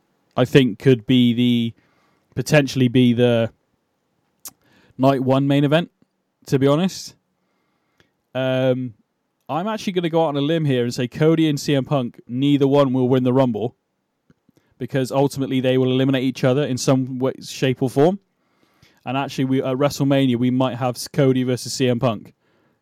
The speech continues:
I think there's big money in that, and that could be, again, night one. Um, and then into, uh, what about, what about finishing the story? I'm sure a lot of you are shouting at the radios on your, or your phones or whatever.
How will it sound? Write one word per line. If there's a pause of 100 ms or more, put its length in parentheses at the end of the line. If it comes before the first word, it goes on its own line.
(420)
I
think
there's
big
money
in
that,
and
that
could
be,
again,
night
one. (2000)
Um, (880)
and
then (280)
into,
uh,
what
about,
what
about
finishing
the
story?
I'm
sure
a
lot
of
you
are
shouting
at
the
radios
on
your,
or
your
phones
or
whatever.